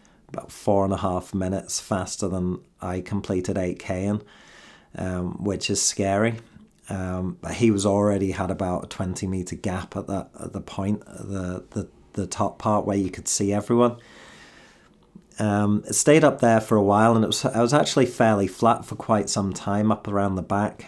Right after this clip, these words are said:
which you couldn't really see from the start point or even when we got into the course. Um, you could just see the hill going up,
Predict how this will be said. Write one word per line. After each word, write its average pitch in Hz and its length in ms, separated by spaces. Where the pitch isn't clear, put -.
which - 400
you 104 160
couldn't 131 360
really 107 280
see 104 400
from 104 240
the 95 60
start - 480
point 101 440
or 98 260
even 95 540
when 95 480
we 98 160
got 95 260
into 98 380
the 95 120
course. 107 480
Um, 92 340
you 101 140
could 107 160
just 123 220
see 107 140
the 98 120
hill 104 340
going 98 400
up, - 420